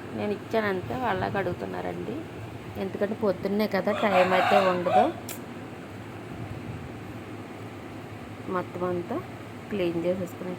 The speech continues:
చేపలు సా-, కళ్ళు ఉప్పు వేసి క-, కడిగేసానండి. కడిగేస్తున్నారు. మొత్తం అంతా క్లీన్ అయిపోయినాయి. ఈ ఫ్రిడ్జ్లో పెట్టుకున్నాను తీసుకొచ్చి. ఇందులో నేను ఒక నాలుగైదు ముక్కలు అయితే ఫ్రై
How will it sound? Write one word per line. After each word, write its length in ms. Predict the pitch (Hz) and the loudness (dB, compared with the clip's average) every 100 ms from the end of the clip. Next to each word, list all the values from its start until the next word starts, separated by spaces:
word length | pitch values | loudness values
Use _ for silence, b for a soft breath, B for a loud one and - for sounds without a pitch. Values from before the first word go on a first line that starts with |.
| 196 | 0
చేపలు 420 | 175 170 202 247 277 | 0 0 -2 -2 -2
సా-, 520 | 190 175 170 160 165 170 - - - - - - - - - | 0 0 0 -2 -4 -6 -8 -10 -10 -10 -10 -10 -10 -10 2
కళ్ళు 240 | 196 180 185 | 4 4 2
ఉప్పు 160 | - 185 | 0 0
వేసి 260 | 180 233 - | 0 -2 2
క-, 240 | 208 185 185 | 4 4 2
కడిగేసానండి. 800 | 180 175 185 180 175 170 170 285 440 - - - - - - - | 0 0 -2 0 0 0 2 2 4 2 4 4 4 4 0 4
కడిగేస్తున్నారు. 760 | 202 - 185 180 180 170 185 262 247 | 6 6 6 2 0 0 0 0 -2
మొత్తం 320 | 180 - 175 175 | -4 -4 -2 -2
అంతా 220 | 170 185 208 262 | -2 -2 -4 -2
క్లీన్ 260 | 196 175 170 | 0 0 0
అయిపోయినాయి. 560 | 165 - 175 165 175 285 440 - - - - - - - - - 226 | 0 -2 -4 -4 0 0 -2 -6 -10 -10 -10 -10 -12 -12 -10 -4 -4
ఈ 20 | 208 | -2
ఫ్రిడ్జ్లో 340 | 190 185 190 185 | -2 0 0 0
పెట్టుకున్నాను 540 | 180 - 175 175 170 - | 0 -2 -4 -2 -4 -4
తీసుకొచ్చి. 640 | - - - 165 - - 254 427 - - - - - - - - - - - - - - - - 226 | -8 -8 -6 -6 -6 -4 -2 -2 -4 -10 -10 -10 -10 -10 -10 -10 -10 -10 -8 -10 -10 -10 -10 -8 -8
ఇందులో 280 | - 202 220 | -4 0 2
నేను 280 | 214 208 190 190 | 2 0 0 0
ఒక 120 | 196 196 | -2 -2
నాలుగైదు 400 | 196 190 190 190 | -2 0 0 0
ముక్కలు 280 | 190 190 185 185 | -4 -4 -4 -2
అయితే 140 | 185 | -2
ఫ్రై 160 | - | -2